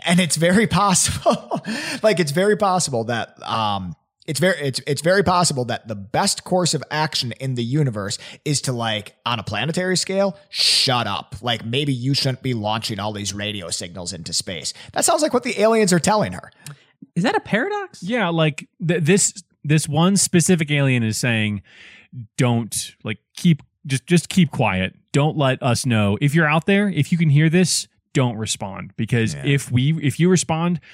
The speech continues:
Speaker 3: we'll, my people will come and, and eradicate your people and take your planet."
Speaker 2: What's, like, the coolest alien thing that happens?
Speaker 3: There's a lot of cool alien stuff. So
Speaker 2: Okay.
Speaker 3: we get to, like, we get to, we get to know a, a bit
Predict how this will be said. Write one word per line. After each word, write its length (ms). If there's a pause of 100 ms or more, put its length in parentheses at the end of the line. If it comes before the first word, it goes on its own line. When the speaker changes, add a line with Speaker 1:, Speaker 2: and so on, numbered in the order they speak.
(220)
Speaker 3:
we'll, 500 (300)
my 260
people 340
will 120
come 280
and, 320 (320)
and 380 (600)
eradicate 540
your 160
people 400
and 140
take 220
your 80
planet." 320 (580)
Speaker 2:
What's, 220
like, 160
the 80
coolest 640
alien 400
thing 220
that 120
happens? 640 (1160)
Speaker 3:
There's 180
a 80
lot 240
of 80
cool 300
alien 380
stuff. 320
So 260
Speaker 2:
Okay. 340
Speaker 3:
we 100
get 180
to, 160 (140)
like, 160
we 80
get 180
to, 160 (160)
we 80
get 140
to 80
know 460
a, 160
a 80
bit 380